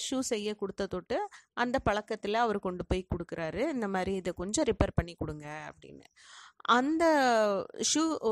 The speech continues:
கம்பெனிக்காரர், அதுவும் அந்த யங்கர் பிரதர் என்ன சொல்றாரு அப்படின்னா, "அப்படி என்னால அந்த ஷூவை சரி பண்ண முடியல அப்படின்னா, உங்க பணம், உங்கள்ட்ட நான் பணம் வாங்க மாட்டேன்" அப்படின்னு சொல்லிட்டு அதை பர்ஃபெக்ட்டா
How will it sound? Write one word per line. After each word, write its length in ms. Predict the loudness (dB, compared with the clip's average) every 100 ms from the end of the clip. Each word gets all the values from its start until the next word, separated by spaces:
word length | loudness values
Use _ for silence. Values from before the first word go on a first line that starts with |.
| 0
கம்பெனிக்காரர், 580 | -2 -4 -4 -4 -4 -2
அதுவும் 420 | -2 -2 -4 -4
அந்த 240 | -6 -6
யங்கர் 400 | -6 -4 -4 -4 -4
பிரதர் 280 | -8 -8 -8
என்ன 220 | -6 -6 -4
சொல்றாரு 420 | -4 -4 -8 -8 -10
அப்படின்னா, 420 | -10 -12 -10 -10 -12 -20 _
"அப்படி 300 | -8 -4 0
என்னால 400 | 0 0 0 -2
அந்த 260 | -2 -2 -4 -4
ஷூவை 200 | -4 -2
சரி 320 | -2 -2 -6 -4
பண்ண 200 | -4 -4
முடியல 640 | -6 -8 -10 -10 -8 -8
அப்படின்னா, 420 | -8 -8 -6 -6 -8 -12 -14 -2
உங்க 220 | 0 0
பணம், 360 | 0 0 -2 -6
உங்கள்ட்ட 360 | -6 -6 -4
நான் 160 | -4 -4
பணம் 200 | -4 -6
வாங்க 240 | -6 -6
மாட்டேன்" 460 | -6 -8 -6 -6 -6 -12 _ _ _ _ _ _ 0
அப்படின்னு 320 | 0 -4 -6
சொல்லிட்டு 420 | -6 -6 -6 -6
அதை 160 | -6 -6
பர்ஃபெக்ட்டா 560 | -8 -8 -10 -12 -6